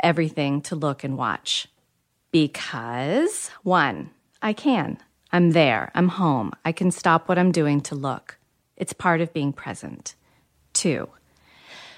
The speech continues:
because he wants to share what's important to him with me. That means I'm important to him. I'm happy I'm important enough to him to want to share with me. I also believe that if I let him know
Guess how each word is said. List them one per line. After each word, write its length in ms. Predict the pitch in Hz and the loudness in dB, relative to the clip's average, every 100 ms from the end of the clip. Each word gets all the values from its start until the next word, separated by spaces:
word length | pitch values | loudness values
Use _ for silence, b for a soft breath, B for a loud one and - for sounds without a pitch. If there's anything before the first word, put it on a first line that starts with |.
| B B | B B
because 560 | 320 - 302 285 277 - | 0 2 4 2 0 -6
he 200 | - 302 | 0 2
wants 320 | 294 269 269 | 4 2 0
to 100 | 277 | 0
share 360 | 262 - 226 220 | 0 4 4 4
what's 280 | 214 208 - | 2 0 2
important 580 | 214 - - 190 180 165 | 0 2 2 2 2 -2
to 100 | 170 | -6
him 360 | 170 151 151 | -2 0 0
with 220 | 151 - | -2 -2
me. 400 | 156 139 160 165 _ _ _ _ _ _ - | -4 -4 -6 -12 _ _ _ _ _ _ 0
That 140 | 175 | 4
means 360 | 185 180 175 - - | 6 6 6 2 0
I'm 200 | 165 160 | 2 4
important 460 | 156 - 151 156 147 | 2 -2 -4 -4 -6
to 100 | 156 | -8
him. 420 | 156 143 156 170 _ _ _ _ _ | -8 -8 -10 -14 _ _ _ _ _
I'm 240 | 180 190 214 | 2 4 2
happy 460 | - 165 - 151 | 0 -4 -2 0
I'm 140 | 147 156 | 2 0
important 460 | 156 190 190 185 | 0 2 4 4
enough 380 | 156 160 147 - | 2 2 2 -2
to 100 | 175 | -8
him 520 | 170 233 180 156 165 - | -2 2 4 2 0 -4
to 120 | - | -2
want 160 | 196 202 | 2 2
to 40 | |
share 240 | - 220 208 | 2 0 0
with 160 | 185 | -2
me. 260 | 143 143 - _ _ _ _ _ - | -4 -6 -10 _ _ _ _ _ -2
I 100 | 190 | 4
also 280 | 190 196 214 | 4 4 2
believe 540 | 190 196 196 190 185 185 | 2 4 4 4 2 2
that 220 | 165 - | 2 2
if 160 | 175 175 | -2 -2
I 80 | 170 | 0
let 200 | 170 175 | 0 2
him 180 | 185 180 | 2 2
know 520 | 175 170 170 165 | 4 4 4 2